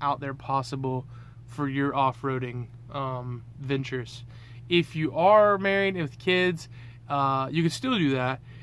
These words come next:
It just becomes more difficult to find things that fit the entire family in one size, and then you need a big cooler, and then you need something to cook with, and there's people who've worked that out. But I'm saying, like, especially for single guys and girls out there,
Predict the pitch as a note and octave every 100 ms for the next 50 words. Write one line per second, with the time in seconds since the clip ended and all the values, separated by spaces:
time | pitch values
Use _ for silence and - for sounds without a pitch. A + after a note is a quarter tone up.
0 | - F3 G3 F#3 F#3+ F3 D#3+ D#3 D#3 C#3+
1 | C3 D3+ C3+ C#3 - D3 C#3 C#3 C#3 C3+
2 | A#2+ C#3+ C3 C3+ B2+ C3 B2+ B2 C3 B2+
3 | B2+ B2+ B2 B2 D#3+ D3+ C#3+ C#3 C3 C3+
4 | C3 C3 C3 B2 A#2+ A2+ - F#3 E3 D#3
5 | C#3+ C#3 C3+ C3+ B2+ B2 B2+ F3+ F3 E3
6 | D#3 D3 C#3 - - - - F3+ B3 G3+
7 | E3+ D3+ E3 C#3 C#3 F3 D3+ - - -
8 | E3+ F3+ F3 F#3 F3+ D3 - - - -
9 | - - - - - C#4 A#3+ A3+ F3+ E3
10 | D3+ A#2 G3+ G3 F3 E3 E3 D3+ C#3+ D#3+
11 | E3+ F3+ F3+ F#3 F#3+